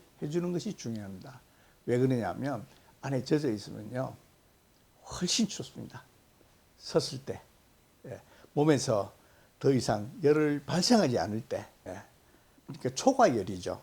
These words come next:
예, 내 체온보다 더 많은 열을 발생하지, 발생하지 않을 그 순간에 이 땀이 체온을, 예, 외기가 차지하나요? 예, 그 체온을 굉장히 빨리 뺏어갑니다.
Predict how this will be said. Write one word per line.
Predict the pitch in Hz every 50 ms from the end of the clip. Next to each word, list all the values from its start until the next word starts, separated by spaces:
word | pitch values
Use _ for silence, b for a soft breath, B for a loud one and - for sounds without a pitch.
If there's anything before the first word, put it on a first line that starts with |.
| - - -
예, | 110 98 - - -
내 | - 151 120 123 139 135
체온보다 | - - 160 147 147 131 120 117 101 101 104
더 | - 143 131 135 135 135
많은 | 127 101 87 98 120 147 160 156
열을 | 147 139 123 110 101 113 135 135 117 120 127 - b b b b b b b b b b _ _ _
발생하지, | - 156 170 180 170 - - - 208 196 190 185 180 170 151 143 - - _ _ _ _
발생하지 | - 170 190 185 - 220 196 170 156 131 135
않을 | 110 117 127 131 147 131
그 | - - 196 220
순간에 | - - - 131 120 127 127 113 101 101 127 - - b b b b b b b b b _ _ _ _
이 | 185 170 180 180 190 202 214 - _ _ _ _ _ _
땀이 | - - - 147 143 151 143 120 104 85 - - _ _ _ _ _ _ _ _ _ _ _ _ _ _ _ _ _ _ _ _ _ _ _ _ _ _ _ _ _ _ - -
체온을, | - - - - 175 170 170 165 147 120 98 - - - _ _
예, | 110 110 110 120 127
외기가 | 120 127 127 123 139 143 156
차지하나요? | 151 - - - - - - - 131 113 104 98 - - 110 - - -
예, | - 110 110 110
그 | - - 113 107 101 101
체온을 | - - 151 143 123 113 110 - - -
굉장히 | - 139 139 156 185 190 233 226 214 196
빨리 | 196 - 262 202 160 -
뺏어갑니다. | - 135 131 131 - - - - - - -